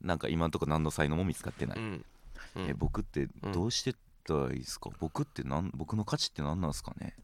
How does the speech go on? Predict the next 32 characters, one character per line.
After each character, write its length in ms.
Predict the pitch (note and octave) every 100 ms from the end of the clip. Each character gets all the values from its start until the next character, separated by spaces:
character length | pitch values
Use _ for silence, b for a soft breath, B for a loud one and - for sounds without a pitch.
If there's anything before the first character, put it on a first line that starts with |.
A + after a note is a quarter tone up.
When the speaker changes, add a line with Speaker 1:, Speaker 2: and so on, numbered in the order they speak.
| - F3
Speaker 2:
い 20 |
や、 60 |
も 560 | F3 G#3 D#4 B3 C3+ A#2+
う、 760 | - - - - - - - -
そ 140 | G#3+
れ 80 | C#4
は、 260 | E4 E4 - - - - - - - - -
今 200 | D4 E4+
は 160 | G#3 C3 - -
ね、 200 | F3+ G3+ - -
も 240 | F3 A#3
ち 120 | -
ろ 100 | F#3+
ん 60 | F3
俺 100 | F3
は、 180 | G#3 G#3
俺 220 | G3 A#3+
か 120 | A#3+
ら 80 | B3+
見 120 | B3
て 100 | A3+
も 100 | E3+
ダ 180 | B2+ F3
メ 120 | G3+
だ 100 | A3
と 120 | C#3+ C#3
思 180 | D3+
う 60 | C#3+
け 140 | A#2
ど、 140 | F#2+ F2+
Speaker 1:
う 20 |
ん。 200 | D#2+ D2